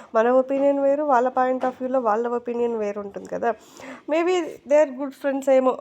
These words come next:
వాళ్ళ లిమిట్స్‌లో వాళ్ళు ఉన్నారేమో అని వాళ్ళకి తెలుస్తుందేమో, మనం ఎవరండి ఒకరిని జడ్జ్ చేయడానికి అని నా ఒపీనియన్. మీ వైపు,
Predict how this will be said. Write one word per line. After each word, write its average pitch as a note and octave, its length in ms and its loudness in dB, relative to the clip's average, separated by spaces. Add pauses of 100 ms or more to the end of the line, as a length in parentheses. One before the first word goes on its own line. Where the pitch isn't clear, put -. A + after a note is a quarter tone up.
(400)
వాళ్ళ B3 500 2 (180)
లిమిట్స్‌లో C4+ 460 -4
వాళ్ళు A#3+ 380 0
ఉన్నారేమో A#3 720 -2
అని A3+ 220 -2
వాళ్ళకి A#3 360 2
తెలుస్తుందేమో, A#3 560 -4
మనం G#3 280 -2
ఎవరండి B3 340 -2
ఒకరిని G3 360 -6
జడ్జ్ F#3+ 320 -4
చేయడానికి F#3+ 540 -2 (300)
అని C#4 160 4
నా A3+ 200 4
ఒపీనియన్. A#3 460 4 (400)
మీ C#4+ 140 0
వైపు, D4 360 4